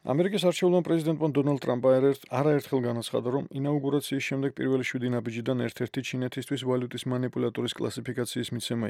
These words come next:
იქნება. მისი თქმით, ეს ამერიკელი მუშახელის დაცვას მოემსახურება. ანალიტიკოსები, როგორც ამერიკაში, ასევე ჩინეთში, აცხადებენ, რომ დონალდ ტრამპი ამ და სხვა დაპირებებს, მაგალითად, ჩინურ საქონელზე ტარიფის გაზრდას, სავარაუდოდ არ შეასრულებს.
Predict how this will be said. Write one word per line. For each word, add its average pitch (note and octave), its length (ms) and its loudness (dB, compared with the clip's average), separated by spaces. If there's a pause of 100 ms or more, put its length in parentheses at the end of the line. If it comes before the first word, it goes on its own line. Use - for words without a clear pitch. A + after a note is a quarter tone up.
იქნება. F#2+ 240 -10
მისი B2+ 240 -8
თქმით, D#3+ 320 -2
ეს - 240 -2
ამერიკელი B2 480 -4
მუშახელის A2+ 480 -6
დაცვას A2 320 -6
მოემსახურება. - 720 -6 (560)
ანალიტიკოსები, D3 720 0
როგორც C3+ 240 0
ამერიკაში, B2+ 560 0
ასევე A#2+ 240 -2
ჩინეთში, A#2+ 400 -4
აცხადებენ, B2 480 0
რომ D3 160 0
დონალდ C#3 320 2
ტრამპი B2+ 240 -2
ამ A2 160 -2
და A2 80 -4
სხვა - 160 0
დაპირებებს, A2+ 560 0
მაგალითად, A2 400 -4
ჩინურ A#2 320 -4
საქონელზე A#2 560 -2
ტარიფის G#2+ 400 -4
გაზრდას, B2 480 -4
სავარაუდოდ A#2 560 0
არ A2+ 80 2
შეასრულებს. - 680 -8